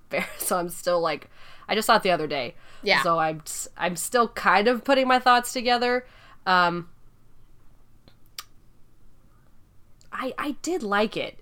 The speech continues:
Speaker 1: It just, it just, the, the funniness with the seriousness kinda threw me off a little.
Speaker 2: Mm-hmm.
Speaker 1: Ju-, just a little bit, though. I, I did enjoy it, and I really do enjoy these characters. His characters kinda remind me of, like, Wes Anderson. They kinda have their own quirks.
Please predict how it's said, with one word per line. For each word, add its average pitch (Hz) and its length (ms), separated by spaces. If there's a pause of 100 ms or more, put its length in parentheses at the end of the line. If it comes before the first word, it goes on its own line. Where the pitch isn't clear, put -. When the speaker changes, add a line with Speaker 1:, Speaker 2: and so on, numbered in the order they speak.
(140)
Speaker 1:
It 208 180
just, - 400
it 202 160
just, - 280
the, 180 180 (180)
the 196 140
funniness 277 640
with 233 220
the 269 60
seriousness 294 720
kinda 247 320
threw 233 220
me 185 140
off 147 240
a - 40
little. - 360 (100)
Speaker 2:
Mm-hmm. 208 340 (1000)
Speaker 1:
Ju-, 226 240
just 311 220
a 339 40
little 202 220
bit, 151 220
though. - 200
I, 220 200
I 247 160
did 302 160
enjoy 180 400
it, 175 40
and 143 80
I 175 60
really 220 320
do 226 180
enjoy 180 300
these 180 180
characters. 190 440
His 226 140
characters 330 440
kinda 240 320
remind 196 440
me 190 300 (480)
of, 180 260
like, 175 520 (340)
Wes 185 380
Anderson. 196 680
They 175 80
kinda 190 240
have 180 200
their 180 140
own 165 180
quirks. - 640